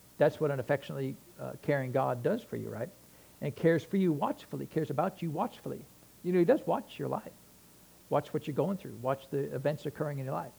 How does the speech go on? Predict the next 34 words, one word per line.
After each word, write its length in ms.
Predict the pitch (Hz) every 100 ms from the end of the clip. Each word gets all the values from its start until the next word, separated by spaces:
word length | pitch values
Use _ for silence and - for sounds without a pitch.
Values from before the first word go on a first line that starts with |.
| - - - - - -
Uh, 60 | - - -
a-, 100 | 123 -
and 300 | 147 139 135 - - - -
so 300 | 160 147 113 - - - - - -
what 160 | 151 139
he 60 |
wants 280 | 131 180 -
you 120 | 165
to 60 | 139
do 140 | 208
then 220 | 262 185
is 300 | 151 - 131
when 200 | 143 135
those 220 | 131 131 -
cares 400 | - 196 196 -
come, 480 | - 247 175 147 - - - - - - - - - -
"Lord, 180 | 151 147
you 60 |
take 200 | 160 139
care 120 | 135
of 60 | 113
it. 60 | - - - -
However 320 | - 208 220
you 80 | 240
wanna 140 | 240
take 180 | 185 233
care 140 | 247
of 60 | 262
it, 100 | 320 - - - - - - -
you 140 | 170 170
take 180 | 165
care 180 | - 135
of 80 |
it." 80 | 131